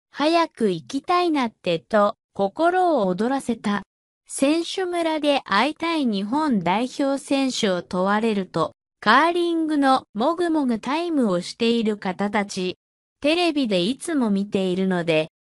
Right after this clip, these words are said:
すごい会いたいと、女子カーリング代表のロコ・ソラーレのメンバーを挙げた。北京五輪まで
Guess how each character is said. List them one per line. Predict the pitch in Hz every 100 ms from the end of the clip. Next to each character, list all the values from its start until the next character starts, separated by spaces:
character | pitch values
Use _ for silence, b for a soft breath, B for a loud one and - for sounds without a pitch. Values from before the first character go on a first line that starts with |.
| -
す | - 175
ご | 220 330
い | 320
会 | 240 269
い | 320
た | 311 294
い | 220
と、 | - - 165 151 _
女 | 180 254 294
子 | - 202
カ | - 269
ー | 302
リ | 294 285
ン | 269
グ | 190
代 | 165 180 202
表 | 220 226 208 202
の | 190 185 - _
ロ | 185 185
コ・ | 302 254
ソ | - 233
ラ | 240 339 349
ー |
レ | 339 339
の | 339
メ | 311 320 330
ン | 302
バ | 277 254 214
ー |
を | 165 156
挙 |
げ | 165 170
た。 | - 165 - _ _ _
北 | 185 185
京 | 285 302 294
五 | 302 277
輪 | 262 214
ま | 185 175
で | 165